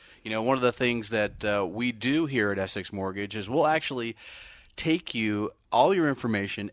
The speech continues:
educate you about what programs are available to you, what you qualify for, what your payment comfort is, what you're comfortable paying each month, and we'll find out what you're paying in rent. We'll talk about,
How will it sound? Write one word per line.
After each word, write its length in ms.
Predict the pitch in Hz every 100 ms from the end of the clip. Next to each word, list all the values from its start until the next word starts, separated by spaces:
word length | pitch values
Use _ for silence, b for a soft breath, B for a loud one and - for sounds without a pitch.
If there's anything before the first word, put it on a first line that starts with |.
| -
educate 540 | 143 185 175 120 104
you 380 | 95 101 98 98
about 300 | 95 95 85
what 220 | 104 151
programs 420 | - 165 143 123
are 160 | 110 104
available 480 | 98 98 95 92 92
to 200 | - 117
you, 320 | 107 101 101
what 280 | 98 151 -
you 60 |
qualify 540 | 175 120 101 98 98 92
for, 360 | - 95 95 - B B -
what 220 | 240 -
your 80 | 233
payment 460 | - 185 226 214
comfort 380 | - 113 98 92
is, 220 | 90 80
what 280 | 92 92 208
you're 120 | 220
comfortable 440 | 220 208 190 175 170
paying 400 | - 156 160 180
each 240 | 120 -
month, 360 | 98 90 87 - B B B -
and 420 | 117 120 123 123
we'll 100 | 120
find 240 | - 123
out 60 | 123
what 140 | 120
you're 80 | 127
paying 300 | - 131 127
in 120 | 123
rent. 500 | 113 110 123 113 82 - b b -
We'll 120 | 98
talk 260 | - 117
about, 800 | 120 117 120 123 120 120 - -